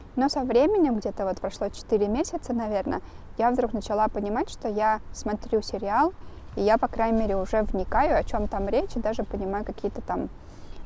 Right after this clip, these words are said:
более длинные тексты. И параллельно это такой еще тоже сериал, который показывает и историю Испании, который показывает юмор испанский, и вообще как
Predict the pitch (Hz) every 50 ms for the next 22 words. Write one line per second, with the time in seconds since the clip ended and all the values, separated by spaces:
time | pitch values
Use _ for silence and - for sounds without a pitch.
0 | - 208 202 208 208 196 190 190 202 202 202 202 196 196 196 190 185 190 196 -
1 | - - - 185 - - - - - - - - 269 285 302 285 - 254 233 226
2 | 233 240 240 247 262 262 254 226 208 196 190 185 202 190 - - - - 196 190
3 | 196 202 214 196 - - 196 214 202 - - 208 208 208 226 240 - 247 226 -
4 | 214 196 208 196 196 - - - - - - - - - 226 214 - 226 233 233
5 | 226 226 202 202 202 196 190 185 185 - - - - - 190 196 196 196 202 -
6 | - - - - - - - - - 208 196 - - 285 285 302 285 269 254 254
7 | 240 - - - - 254 240 247 240 233 233 220 214 208 - - - - - 202
8 | 202 196 - - 202 202 202 - - - - - - - - 208 202 - 214 196
9 | 202 208 202 208 196 190 196 202 196 190 185 185 - - - 208 - - 277 302
10 | 294 285 262 240 247 240 - - - - 233 233 233 233 226 - - - - -
11 | 214 214 202 202 202 196 196 - - - - 220 - 175 185